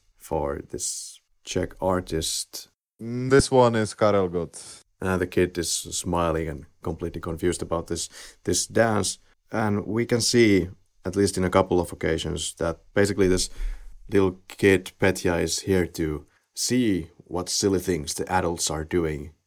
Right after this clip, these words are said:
Speaker 1: And then later he is copying that, like, dancing like they did, or giving electric shocks to Mihal's father,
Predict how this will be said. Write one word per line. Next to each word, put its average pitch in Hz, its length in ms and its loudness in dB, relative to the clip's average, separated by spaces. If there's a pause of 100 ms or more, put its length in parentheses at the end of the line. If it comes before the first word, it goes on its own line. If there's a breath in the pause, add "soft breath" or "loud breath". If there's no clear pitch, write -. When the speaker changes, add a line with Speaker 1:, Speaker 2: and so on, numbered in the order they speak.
Speaker 1:
And 82 180 -10
then 92 120 0
later 95 360 2
he 80 300 -6
is - 280 -4 (280)
copying 78 520 0
that, 65 320 -12 (180)
like, 80 240 -10 (320 soft breath)
dancing 82 420 -4
like 80 320 -6
they 85 280 -2
did, 82 400 -6 (260)
or 87 240 -2
giving 87 300 0
electric 87 440 -6
shocks - 640 -2
to 80 340 -6
Mihal's 85 440 -4
father, 82 560 -6